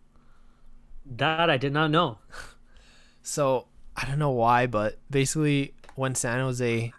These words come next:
Speaker 2: got their expansion team for the ninety-one ninety-two season, team owners, of course, like every team, had a name the team contest.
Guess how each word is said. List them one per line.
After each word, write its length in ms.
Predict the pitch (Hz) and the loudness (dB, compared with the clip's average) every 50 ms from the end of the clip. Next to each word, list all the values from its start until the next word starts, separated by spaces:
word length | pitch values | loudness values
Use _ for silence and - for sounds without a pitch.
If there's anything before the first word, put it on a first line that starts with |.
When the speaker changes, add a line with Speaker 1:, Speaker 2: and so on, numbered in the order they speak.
| - | -6
Speaker 2:
got 280 | - 120 107 110 - - | -2 0 0 0 -2 -2
their 320 | 120 107 107 107 107 - - | -2 -2 -2 -2 -2 -4 -6
expansion 520 | 117 - - - 107 107 104 - - 107 - | -8 -10 -8 -6 -6 -6 -6 -6 -8 -10 -10
team 440 | - - 107 104 101 101 101 104 - - - - - _ - - - - _ _ | -8 -6 -6 -4 -4 -6 -8 -10 -14 -18 -20 -20 -20 _ -20 -20 -20 -20 _ _
for 580 | _ - - 113 104 104 101 101 98 98 101 - - - | _ -10 -6 -2 -2 0 0 -2 -2 -4 -8 -10 -10 -8
the 80 | 110 | -6
ninety-one 560 | 107 101 101 104 101 101 98 98 98 101 104 | -4 -4 -4 -4 -6 -6 -6 -6 -6 -6 -6
ninety-two 380 | 101 98 98 101 101 - - 101 | -6 -6 -6 -8 -8 -10 -10 -8
season, 680 | - - 117 120 131 127 113 104 92 92 104 123 143 - - _ - - - - - _ _ - - - | -6 -4 -4 -2 -2 -2 -4 -6 -6 -8 -8 -10 -12 -14 -18 _ -20 -20 -20 -20 -20 _ _ -20 -18 -10
team 220 | - 143 139 135 135 - | -4 -4 -4 -2 -2 -2
owners, 540 | 120 123 131 127 123 117 117 117 110 - - - - - - - - - - - | -2 0 0 0 0 -2 -2 -2 -4 -6 -10 -14 -20 -20 -20 -20 -20 -20 -14 -12
of 160 | 123 113 - | -10 -10 -2
course, 280 | - 147 135 120 - - | 2 2 2 4 2 0
like 120 | 110 - | -2 -2
every 300 | 110 113 113 110 113 110 | -4 -4 -4 -4 -4 -6
team, 260 | - - 110 104 104 | -6 -6 -4 -4 -4
had 240 | 101 - - 110 104 | -4 -4 -4 -2 -2
a 240 | 104 104 104 107 110 - - - - - _ | -2 -2 -4 -6 -8 -12 -18 -20 -20 -20 _
name 380 | - 117 113 110 107 104 107 107 | -10 -6 -2 0 0 0 0 -2
the 100 | 104 107 | -4 -6
team 240 | - - 113 104 101 | -6 -4 -4 -4 -4
contest. 800 | - - 101 101 101 110 - 131 139 147 - - - - - | -4 -6 -6 -6 -6 -6 -4 -4 -4 -4 -6 -8 -10 -12 -16